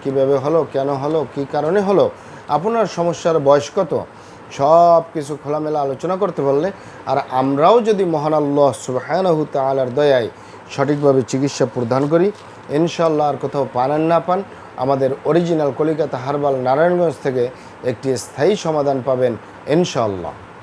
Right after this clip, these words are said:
আপনারা এখানে আরও অবগত থাকেন যে আমাদের এই প্রিয় মাতৃভূমি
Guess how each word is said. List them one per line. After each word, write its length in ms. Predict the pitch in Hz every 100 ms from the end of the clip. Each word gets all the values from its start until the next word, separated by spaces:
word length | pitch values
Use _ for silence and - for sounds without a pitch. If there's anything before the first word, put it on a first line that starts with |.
| - - - - - - - - - - - -
আপনারা 280 | 131 185 233 226
এখানে 180 | 214 214
আরও 100 | 165 165
অবগত 260 | 165 175 165 143
থাকেন 220 | 151 202 165
যে 60 | 120 107 - - 143
আমাদের 220 | 180 202 196
এই 60 | 180
প্রিয় 180 | 175 175 147
মাতৃভূমি 520 | 131 139 131 151